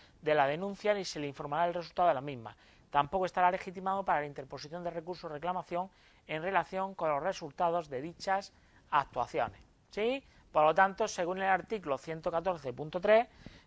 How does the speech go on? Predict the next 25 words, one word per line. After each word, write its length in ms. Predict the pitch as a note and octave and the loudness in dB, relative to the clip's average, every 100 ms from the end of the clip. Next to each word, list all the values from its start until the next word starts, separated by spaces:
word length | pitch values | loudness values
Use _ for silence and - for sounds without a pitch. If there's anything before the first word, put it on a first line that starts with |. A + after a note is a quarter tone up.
| _ | _
no 220 | C3+ D3+ | -8 -4
se 140 | D#3 E3 | -2 -2
considera 400 | F3 E3+ F3+ F#3+ | -2 -2 -2 -2
interesado. 480 | F3 - D3+ A#3+ C#3+ | -4 -6 -2 0 2
La 140 | C3 | 0
pregunta 380 | C#3 D3 F3 F3+ | 0 -4 -2 0
nos 160 | F3 | 2
decía 500 | F3 E3+ G3+ G3 A#3 - _ _ _ - - - - | 0 -2 2 2 2 -4 _ _ _ -20 -20 -20 0
algo 220 | D3 C3+ | 2 8
así. 340 | C3 D#3 D3+ - - _ _ _ _ _ _ - - - - _ | 8 8 2 -6 -20 _ _ _ _ _ _ -18 -18 -20 -20 _
La 120 | C#3 | 4
pregunta 300 | D#3 F3+ G3+ | 6 4 4
nos 120 | G3+ | 4
decía, 360 | F3 D#3+ D3+ D3 | 4 2 6 8
¿el 200 | D#3+ E3 | 8 4
denunciante 520 | F3 F3+ A#3 G#3 E3+ | 2 2 4 4 2
puede 220 | F3 A3+ | 4 4
ser 200 | A#3 G#3+ | 4 -2
parte 320 | - F3+ E3+ D#3+ | 6 6 6 -2
en 60 | |
el 80 | D#3 | -2
procedimiento 640 | C#3+ C#3 C#3+ D3 F3 D3 | -4 -4 -4 -2 -4 -4
inspector? 500 | C#3 C#3 - G3+ B3+ - _ - | -6 -6 2 6 6 4 _ -14
No, 400 | D3 D#3 A#2+ - _ _ | -4 0 0 -2 _ _
¿vale? 340 | C3+ D3+ G#3 | -4 -2 -2